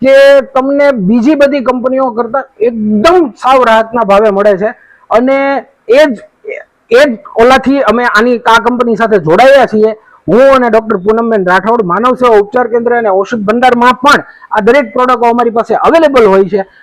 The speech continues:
અને ત્યાંથી પણ અમે વેચતા હોઈએ છીએ, જેથી એ જ રીતે અમે કસ્ટમરોને પણ રાહતના જ ભાવથી અમે આપતા હોઈએ છીએ.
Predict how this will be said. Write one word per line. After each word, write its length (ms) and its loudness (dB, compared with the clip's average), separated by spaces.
અને 160 -2
ત્યાંથી 320 -2
પણ 160 -2
અમે 160 -2
વેચતા 340 -4
હોઈએ 280 2
છીએ, 260 -2
જેથી 280 0
એ 300 2
જ 60 -6
રીતે 300 0
અમે 400 0
કસ્ટમરોને 640 0
પણ 180 -4
રાહતના 560 -2
જ 80 -6
ભાવથી 360 2
અમે 180 -2
આપતા 360 0
હોઈએ 280 0
છીએ. 300 -4